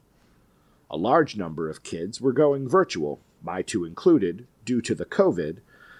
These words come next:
but now all eighteen thousand students in the parish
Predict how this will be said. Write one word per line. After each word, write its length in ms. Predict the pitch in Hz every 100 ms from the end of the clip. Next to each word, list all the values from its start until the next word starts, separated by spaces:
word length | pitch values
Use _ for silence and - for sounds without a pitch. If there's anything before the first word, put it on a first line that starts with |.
| - -
but 140 | 147
now 300 | 175 175 175
all 360 | - 160 165 -
eighteen 580 | 151 147 - - 185 185
thousand 800 | 170 - 143 160 175 170 170 165
students 580 | - - 196 87 80 -
in 120 | 87
the 80 | 92
parish 720 | - 185 151 76 - - -